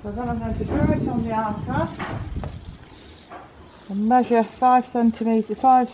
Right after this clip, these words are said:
inches down from the top, so that I've got a measurement as to how much he's changed shape as a comparison from the last time we did him. So we measure across. So he's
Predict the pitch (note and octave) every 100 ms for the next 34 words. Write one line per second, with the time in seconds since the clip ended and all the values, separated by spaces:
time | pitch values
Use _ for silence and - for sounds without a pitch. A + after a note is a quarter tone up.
0 | - A3+ A3+ - G#3+ A3+ A3+ A3 G#3 G#3+
1 | G#3 G#3 - C#4 D4+ - - - - -
2 | - - - - - G#3 G3+ G#3 - G#3
3 | - G#3 A#3 A3 A3 A3 A3 - G3+ F#3+
4 | - G3 G3+ G3+ G3 F#3+ - G3 F#3 A3
5 | G3+ F#3+ - G#3 G#3 G#3+ - F#3+ F#3+ G3
6 | - G#3 A3+ A3 A3 - B3 A#3+ - -
7 | - - - - B3+ C#4 G4 - - G#3+
8 | F3+ E3+ E3 D#3 D#3 D3+ - - - -
9 | - - - - - - G#3 G#3 B3+ -
10 | G#3 G3 - B3+ B3+ - - - - -
11 | - - - _ _ - - - - A3
12 | G3+ A#3+ A#3